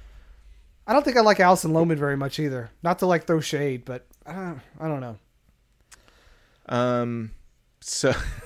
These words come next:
Speaker 2: <laughs> it's funny watching these back to back. Like, Lohman and Justin Long, who plays her boyfriend, I was not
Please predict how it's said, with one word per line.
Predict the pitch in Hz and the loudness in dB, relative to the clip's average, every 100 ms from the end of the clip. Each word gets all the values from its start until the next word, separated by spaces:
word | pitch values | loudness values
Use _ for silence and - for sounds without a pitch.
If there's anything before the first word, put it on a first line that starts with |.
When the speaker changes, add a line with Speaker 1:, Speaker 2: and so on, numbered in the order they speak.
| - 196 | -2 0
Speaker 2:
<laughs> | 139 - - - | 0 -6 -10 -6
it's | - 147 | -2 0
funny | - 185 127 | 0 2 4
watching | 113 113 123 | 2 2 -4
these | 107 | 2
back | 110 101 | 2 2
to | 101 | -2
back. | 101 98 90 | -2 -2 -2
Like, | 107 98 87 - | -4 -2 -4 -12
Lohman | 104 104 123 147 135 131 127 | -8 -4 -2 -2 -4 -4 -6
and | 104 95 | -6 -2
Justin | 110 - 104 98 | -4 -4 -6 -4
Long, | 101 95 90 90 | -2 -4 -6 -8
who | 98 | -8
plays | 95 104 | -6 -4
her | 92 | -4
boyfriend, | 85 98 98 - 90 87 87 87 87 _ _ _ _ _ _ _ | -2 -2 -2 -6 -8 -6 -6 -8 -12 _ _ _ _ _ _ _
I | 101 101 | -4 -2
was | 101 101 92 | 0 -2 -2
not | 101 98 101 107 120 127 - - - | -6 -4 -2 -2 -2 -4 -8 -14 -14